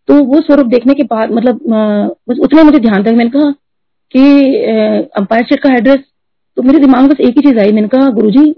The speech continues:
मासी जी आपको बड़ा भगवान भगवान करती हैं, तो चलो आज मैं भगवान के दर पे ही आती हूँ।" जब इंसान थक हार जाता है तो यही कहता है कि हम भगवान के दर पे जाते हैं। तो मैंने कहा, "आज को बड़ा भगवान भगवान करती है ना आपको, तो आज मैं भगवान के दर पे ही आ रही हूँ। मुझे नहीं पता मेरा क्या करोगे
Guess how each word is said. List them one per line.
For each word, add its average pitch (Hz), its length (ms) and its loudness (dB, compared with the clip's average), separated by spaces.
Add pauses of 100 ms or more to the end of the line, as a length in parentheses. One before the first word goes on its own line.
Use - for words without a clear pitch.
(140)
मासी 214 300 -4
जी 240 60 0
आपको 262 180 0
बड़ा 226 200 -2
भगवान 202 360 0
भगवान 220 260 0
करती 202 300 -4
हैं, 254 100 -4 (440)
तो - 140 -2
चलो 277 120 4
आज 269 60 0
मैं 277 120 2
भगवान 214 280 -2
के 254 60 2
दर 226 120 0
पे 233 100 -2
ही 220 60 0
आती 196 260 -6
हूँ।" 202 100 -8 (640)
जब 208 140 -6
इंसान 254 220 2
थक 269 260 -4
हार 277 100 2
जाता 254 180 2
है 247 40 -2
तो 277 80 2
यही 254 160 2
कहता 226 180 0
है 233 40 -2
कि 240 80 0
हम 226 60 0
भगवान 202 280 0
के 214 80 0
दर 202 100 -2
पे 208 120 -4
जाते 202 80 -2
हैं। 190 180 -8
तो 226 40 -8
मैंने 233 120 0
कहा, 247 120 -2
"आज 214 180 -2
को 226 60 -8
बड़ा 220 180 -6
भगवान 202 320 0
भगवान 220 240 0
करती 202 240 -4
है 254 60 2
ना 269 60 2
आपको, 233 200 -6 (420)
तो 220 80 -6
आज 233 40 0
मैं 240 100 0
भगवान 208 240 0
के 233 80 0
दर 202 140 -2
पे 220 100 -2
ही 208 40 0
आ 196 100 -2
रही 196 120 -2
हूँ। 226 100 -6 (360)
मुझे 220 220 2
नहीं 294 100 4
पता 240 240 -2
मेरा 233 180 -2
क्या 208 220 -4
करोगे 220 380 -4